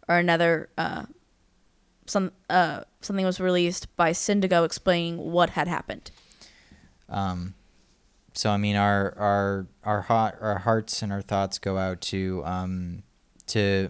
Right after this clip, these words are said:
Speaker 1: Daniel's
Speaker 2: um,
Speaker 1: family.
Speaker 2: Daniel's family.
Speaker 1: And to
Speaker 2: And,
Speaker 1: the guys
Speaker 2: um,
Speaker 1: of Syndigo and to Mark.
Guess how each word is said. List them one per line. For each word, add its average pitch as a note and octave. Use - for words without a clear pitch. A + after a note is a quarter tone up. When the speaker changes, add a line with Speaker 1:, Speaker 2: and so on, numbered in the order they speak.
Speaker 1:
Daniel's F#3+
Speaker 2:
um, F#3
Speaker 1:
family. F3+
Speaker 2:
Daniel's G2+
family. F#2
Speaker 1:
And F3+
to F3
Speaker 2:
And, F#3
Speaker 1:
the F#3
guys F3+
Speaker 2:
um, -
Speaker 1:
of F3+
Syndigo F3+
and E3+
to F#3+
Mark. E3